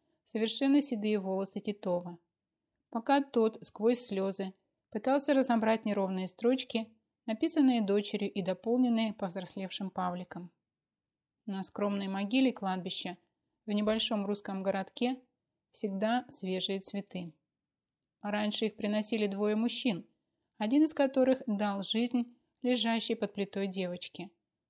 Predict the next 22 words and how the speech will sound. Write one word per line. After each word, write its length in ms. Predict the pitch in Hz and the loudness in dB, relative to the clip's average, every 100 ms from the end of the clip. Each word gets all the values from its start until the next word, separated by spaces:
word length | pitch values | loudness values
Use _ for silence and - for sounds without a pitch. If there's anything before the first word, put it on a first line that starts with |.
| _ | _
а 100 | 190 | -4
другому 560 | 196 190 196 240 269 262 | -2 0 2 6 4 4
она 280 | 185 190 208 | -2 -2 -2
жизнь 320 | 196 180 226 | -2 -4 -6
спасла. 600 | - 202 196 - 180 170 - _ _ _ _ _ _ | -10 -8 -8 -6 -8 -8 -14 _ _ _ _ _ _
Теперь 420 | - 202 214 202 - | -10 0 2 2 -2
цветы 360 | - 202 208 294 | -10 -8 -2 -2
приносит 600 | 285 269 262 254 240 - | 2 4 4 2 -4 -6
семья 320 | - 190 185 | -6 -2 -2
Титовых. 640 | 185 208 190 180 180 - _ _ _ _ _ _ _ _ _ _ - | -2 -4 -2 -2 -4 -12 _ _ _ _ _ _ _ _ _ _ -10
Титовы 420 | 254 - 320 330 | -6 0 2 4
не 160 | 320 | 6
умерли. 540 | 277 214 196 190 185 180 _ _ _ _ - | 6 6 2 -2 -6 -8 _ _ _ _ -4
Рядом 340 | 208 196 202 | -2 0 -2
с 60 | 208 | -4
Павликом, 720 | - 254 254 254 240 233 - _ _ - | 0 2 2 2 0 -2 -4 _ _ -4
у 60 | |
могилы 460 | 220 220 214 220 214 | -2 0 0 0 0
Жени 360 | 208 214 202 | 0 0 -2
и 140 | 202 208 | -4 -6
ее 220 | 190 190 | -4 -4
отца, 440 | 185 - 226 247 | -6 -4 -2 -2